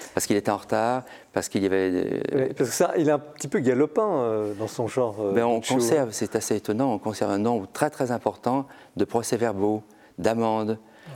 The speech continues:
Speaker 2: Ah.
Speaker 1: de, de,
Speaker 2: Pour retard
Speaker 1: de
Speaker 2: ou
Speaker 1: mise en
Speaker 2: pour
Speaker 1: demeure, non pas seulement pour des raisons, euh, de mé-, de, liées à son métier, mais, euh, on, on l'a accusé de sorcellerie, euh,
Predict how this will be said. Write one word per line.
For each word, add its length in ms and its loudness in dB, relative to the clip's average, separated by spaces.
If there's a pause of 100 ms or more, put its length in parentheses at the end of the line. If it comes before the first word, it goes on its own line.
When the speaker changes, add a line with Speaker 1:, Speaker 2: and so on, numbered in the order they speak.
(100)
Speaker 2:
Ah. 120 0
Speaker 1:
de, 160 4
de, 160 2 (360)
Speaker 2:
Pour 180 4
retard 420 4
Speaker 1:
de 60 6
Speaker 2:
ou 20 2
Speaker 1:
mise 220 2
en 40 4
Speaker 2:
pour 80 2
Speaker 1:
demeure, 420 2 (260)
non 160 2
pas 120 0
seulement 280 0
pour 240 -2
des 140 2
raisons, 500 0
euh, 60 0 (440)
de 160 0
mé-, 220 2
de, 140 -2 (120)
liées 300 2
à 40 -2
son 140 -2
métier, 440 0 (400)
mais, 440 2
euh, 40 0 (100)
on, 300 -2
on 100 0
l'a 100 2
accusé 320 -2
de 60 -8
sorcellerie, 720 0 (420)
euh, 140 2